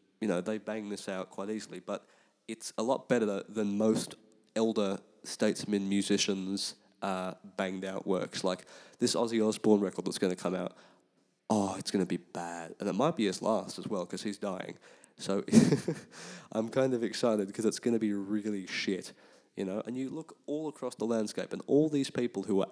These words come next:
absolute, you know, kings of, of the music world, or at least the indie music world, alternative music world in the eighties, in the nineties, in the seventies, whatever, you know, whenever, even the sixties still.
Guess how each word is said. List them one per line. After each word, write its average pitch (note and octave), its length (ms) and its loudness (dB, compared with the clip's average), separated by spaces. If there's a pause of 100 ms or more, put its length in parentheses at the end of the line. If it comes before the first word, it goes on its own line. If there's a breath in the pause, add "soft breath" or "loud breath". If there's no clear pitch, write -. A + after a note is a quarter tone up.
absolute, B2 580 0 (120)
you A2+ 80 -10
know, G2 240 -10 (340)
kings A#2+ 600 -4
of, G#2 360 -2
of A2 200 -4
the A2 80 -4
music A#2+ 360 -2
world, G2 240 0
or F#2+ 60 -2
at F2 60 -6
least A#2 200 -2
the G#2 180 -4
indie A2+ 200 -4
music G2+ 260 -6
world, F#2+ 160 -4
alternative A#2+ 560 -2
music G2 300 -4
world F#2+ 260 -4
in G2 200 -12
the G2 120 -10
eighties, G2 380 -8
in G#2 80 -8
the G2+ 60 -4
nineties, G2 360 -6
in A2+ 80 -4
the A#2+ 60 -2
seventies, G2+ 580 -2
whatever, A2 340 -2 (120)
you G#2 40 -2
know, G2+ 100 2
whenever, G#2+ 360 0 (240 loud breath)
even A2 180 2
the G#2 60 -4
sixties - 560 -4 (220)
still. - 340 -4